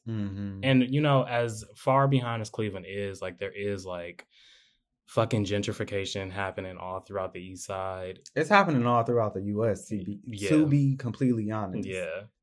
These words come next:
Speaker 2: And Cleveland is one of those places, like, it's gentrifying, but I don't think, it, it's complicated because on one hand, gentrification could bring a lot of, like, money throughout the city
Speaker 1: Mm-hmm.
Speaker 2: as it di-, displaces Black people, like,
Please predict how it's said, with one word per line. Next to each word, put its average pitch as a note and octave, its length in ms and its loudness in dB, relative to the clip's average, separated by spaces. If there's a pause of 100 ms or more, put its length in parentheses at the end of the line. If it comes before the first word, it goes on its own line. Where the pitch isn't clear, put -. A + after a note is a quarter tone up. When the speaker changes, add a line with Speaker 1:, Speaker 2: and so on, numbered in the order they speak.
(120)
Speaker 2:
And G#2 320 -6
Cleveland D3+ 320 2
is A#2+ 100 2
one A#2 140 0
of A#2+ 80 2
those G#2+ 220 0
places, A2+ 560 -2
like, G2 400 -2
it's B2 200 -6
gentrifying, A2+ 1120 -2
but A2+ 160 -2
I G#2 120 2
don't A2 180 -2
think, G#2+ 460 -6 (1040)
it, C#3 200 4
it's C#3 120 2
complicated G2+ 840 -2
because G2+ 760 -2
on G#2+ 200 -2
one A2+ 140 0
hand, A#2+ 280 0
gentrification G#2+ 640 -4
could G2+ 160 -6
bring G2+ 200 -2
a F#2+ 60 -2
lot F#2 200 -4
of, F#2+ 100 -8
like, F2+ 180 -8
money G2 360 -6
throughout F#2+ 460 -8
the F#2 100 -12
city G#2 720 -6 (180)
Speaker 1:
Mm-hmm. G#2 320 -10
Speaker 2:
as G2+ 240 -2
it G2+ 120 -8
di-, G#2+ 100 -2 (160)
displaces G#2+ 880 -2 (280)
Black F#2 440 -12
people, G2 320 -6
like, G2 220 -6